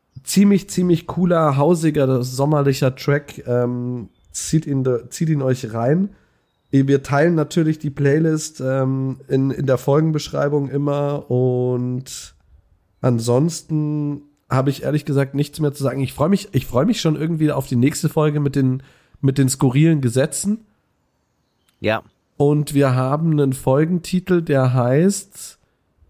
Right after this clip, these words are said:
Speaker 1: äh, Sonnenschirm-, Sonnenschirm-Shaming.
Speaker 2: Sonnenschirm-Shaming. Finde ich
Speaker 1: Ja.
Speaker 2: super.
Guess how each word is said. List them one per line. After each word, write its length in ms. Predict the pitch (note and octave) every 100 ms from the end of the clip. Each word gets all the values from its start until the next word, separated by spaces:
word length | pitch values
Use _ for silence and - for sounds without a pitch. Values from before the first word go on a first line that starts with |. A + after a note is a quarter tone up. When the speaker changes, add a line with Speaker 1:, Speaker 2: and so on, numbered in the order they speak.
| _ -
Speaker 1:
äh, 160 | C#3
Sonnenschirm-, 600 | C3 D3+ C3+ - A#2+ A2+ - A2+ -
Sonnenschirm-Shaming. 1500 | A2+ C3+ E3+ D#3 - - B2+ A2+ G2+ - A2 G2+ F#2+ F2+ - _ _ _ _ _ _ -
Speaker 2:
Sonnenschirm-Shaming. 1400 | A2+ A2 A#2+ C#3 C#3 - B2 A#2+ A2 - G2 F#2 F2 F2 F2 _ _ _ _ _ _ _ _ _ _ _ _ _ _
Finde 280 | - B2 B2+
ich 40 |
Speaker 1:
Ja. 40 | G#2+
Speaker 2:
super. 340 | G#2 F2+ F2